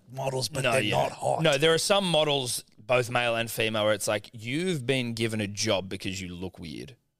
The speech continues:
Speaker 2: Like,
Speaker 1: It, oh, fucking oath.
Speaker 2: like, you know that, and this is, I'm not being, no.
Speaker 1: No, fuck 'em, they're models.
Speaker 2: You know, uh, that Winnie Harlow? Have you seen her?
Speaker 1: I haven't.
Speaker 2: So she's, like, objectively beautiful.
Speaker 1: Yep.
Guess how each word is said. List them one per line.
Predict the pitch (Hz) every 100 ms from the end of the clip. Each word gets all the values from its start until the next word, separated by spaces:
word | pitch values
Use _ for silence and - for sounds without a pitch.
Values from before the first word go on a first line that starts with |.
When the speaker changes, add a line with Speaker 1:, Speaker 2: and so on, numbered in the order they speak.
| _ _ - _ -
Speaker 2:
Like, | 135 123 117
Speaker 1:
It, | 113 - - - _ _ - -
oh, | 95 - _
fucking | - 254 233 233
oath. | 254 165 - 170
Speaker 2:
like, | 151 - -
you | 156 220
know | 226
that, | 180 -
and | 170
this | 208 -
is, | 220 143 - - _
I'm | 151 170
not | 214
being, | 196 147 127 - _ 139
no. | 131 - - _
Speaker 1:
No, | 254
fuck | 277 330 330
'em, | 165
they're | 151 202
models. | 285 269 120 - -
Speaker 2:
You | 180
know, | 220 185 143 - - 135
uh, | 127
that | 123 120 123
Winnie | 131 131 110
Harlow? | 110 107 117 156 240 _
Have | -
you | 156
seen | 170 139
her? | 120 120 185
Speaker 1:
I |
haven't. | 104 104 123
Speaker 2:
So | 170 156
she's, | 190 165
like, | 180 160 -
objectively | 151 139 190 202 220 160 131
beautiful. | 104 120 135 123 - 80 -
Speaker 1:
Yep. | 113 110 -